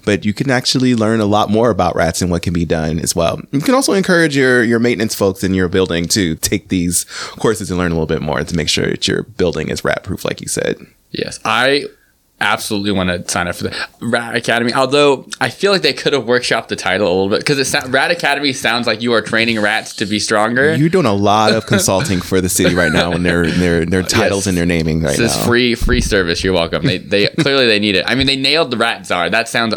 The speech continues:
Speaker 2: awesome, but Rat Academy sounds like it's for the wrong audience. It is for <laughs> humans, not for rats. <laughs>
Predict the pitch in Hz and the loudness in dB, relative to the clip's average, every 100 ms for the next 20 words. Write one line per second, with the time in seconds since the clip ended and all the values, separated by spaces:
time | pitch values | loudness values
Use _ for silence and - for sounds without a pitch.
0 | - 101 104 - 87 90 92 - - - | 0 0 0 0 0 0 -4 -6 -8 -4
1 | 131 120 - - _ - 120 131 135 127 | 0 0 -2 -8 _ -8 -2 -2 -2 -2
2 | 120 113 104 101 92 87 - _ _ _ | 0 0 0 -2 -2 -4 -10 _ _ _
3 | _ _ _ _ - - 151 175 170 160 | _ _ _ _ -4 0 0 -2 -2 -2
4 | 139 - 131 113 104 101 95 95 92 87 | -2 -4 -2 0 2 2 2 0 2 0
5 | 87 151 123 - - 160 196 185 175 165 | 0 2 2 0 -2 0 0 2 0 2
6 | 151 135 131 131 - 127 131 123 113 104 | 0 0 0 -2 -4 -4 -2 0 0 -2
7 | - - - | -4 -6 -2